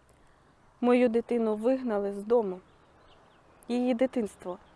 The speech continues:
зашили в пакети. Моя дитина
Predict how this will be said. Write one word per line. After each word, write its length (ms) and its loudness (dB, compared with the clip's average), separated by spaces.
зашили 560 -2
в 80 -20
пакети. 480 -2
Моя 300 8
дитина 560 2